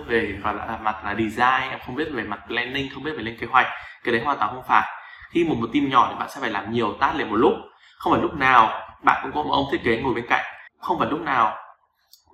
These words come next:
bạn chạy ad bạn cũng có content sẵn cho cái mẫu quảng cáo cho, của, cho bạn để mà bạn chạy digital. Đấy. Rồi bạn làm digital thì bạn phải biết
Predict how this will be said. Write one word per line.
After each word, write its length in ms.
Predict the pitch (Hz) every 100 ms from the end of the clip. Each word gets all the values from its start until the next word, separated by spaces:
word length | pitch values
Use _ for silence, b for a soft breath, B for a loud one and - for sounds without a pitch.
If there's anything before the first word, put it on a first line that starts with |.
| -
bạn 160 | 143 -
chạy 120 | -
ad 240 | - 160 190
bạn 200 | - 143
cũng 80 | 147
có 160 | 120 -
content 280 | 135 139 135
sẵn 180 | - - -
cho 80 | 143
cái 160 | 135
mẫu 100 | 131
quảng 160 | - -
cáo 240 | - 107 139
cho, 120 | 143 -
của, 120 | 120 -
cho 60 | 135
bạn 280 | 123 - 127
để 60 |
mà 100 | 104 -
bạn 120 | - -
chạy 140 | - - -
digital. 360 | 113 - 110 - - - _ _ -
Đấy. 300 | 110 113 - B B B B
Rồi 180 | 135 135
bạn 140 | -
làm 240 | 139 135 135
digital 360 | 143 143 131 117 117 - -
thì 100 | 120
bạn 160 | 113 -
phải 100 | -
biết 180 | - 78